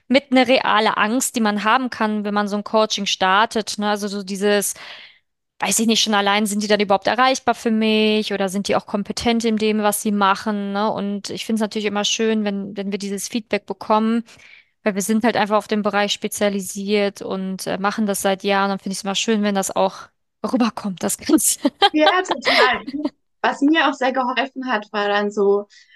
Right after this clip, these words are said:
Speaker 2: ein regelmäßiger, äh, Tritt in den Hintern, wenn ich mal, äh, keine neuen Hausaufgaben, äh, geschickt hatte oder mal eine Frage, "Wie geht's dir aktuell?" Ähm, das war dann immer auch noch mal so ein Reminder, wenn ich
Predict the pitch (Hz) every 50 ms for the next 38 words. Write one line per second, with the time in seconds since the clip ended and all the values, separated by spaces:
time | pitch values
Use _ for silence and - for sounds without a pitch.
0 | _ _ - 269 269 262 277 247 269 269 262 254 233 208 247 233 - 240 233 233
1 | 226 214 202 202 - - - - - - - 349 359 - 262 277 285 269 285 302
2 | 302 302 302 294 294 285 269 254 254 254 240 - 254 233 233 220 214 226 226 233
3 | 226 - - 226 226 226 226 226 - 277 277 277 269 262 240 233 262 254 254 262
4 | 254 269 247 - - 214 220 240 240 233 254 254 254 247 - - - 220 226 226
5 | 220 220 220 214 220 - _ _ _ _ - 277 269 - 302 302 - - 277 254
6 | 240 - - 262 254 247 233 220 208 208 226 226 220 214 220 214 214 214 214 220
7 | 226 233 247 247 - - - 226 220 240 254 254 262 294 220 - 262 240 - _
8 | - 214 - 202 208 208 - 226 - - 208 214 208 214 226 226 - _ _ -
9 | 269 254 - _ _ - 220 220 208 208 214 208 202 202 202 208 208 214 - _
10 | _ _ - 220 220 220 - 226 226 226 214 214 196 220 220 202 - 220 220 220
11 | 214 214 214 208 214 220 214 214 214 208 208 208 202 202 220 220 220 214 196 196
12 | 196 214 226 - - -